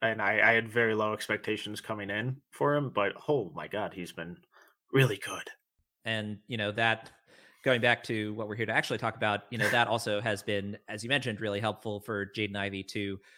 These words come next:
Speaker 2: have someone who's giving him those hit ahead passes in transition.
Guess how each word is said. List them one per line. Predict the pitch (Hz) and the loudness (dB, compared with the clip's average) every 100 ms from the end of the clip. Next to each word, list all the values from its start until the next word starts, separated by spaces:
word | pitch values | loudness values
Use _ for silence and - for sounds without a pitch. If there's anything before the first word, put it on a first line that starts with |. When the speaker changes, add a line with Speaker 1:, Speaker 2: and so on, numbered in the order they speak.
| _ | _
Speaker 2:
have | - 143 131 | 4 4 4
someone | 127 113 101 | 0 -2 -4
who's | 107 98 | -6 -2
giving | 117 104 | -2 -2
him | 104 98 | -4 -4
those | 98 90 | -6 -6
hit | 107 101 | -4 -2
ahead | 101 98 87 | 0 -2 -4
passes | - 95 95 95 90 87 - | -8 -6 -4 -6 -6 -10 -6
in | 104 92 92 92 _ | -4 -4 -6 -12 _
transition. | - 92 92 95 92 90 95 | -10 -8 -6 -6 -6 -8 -12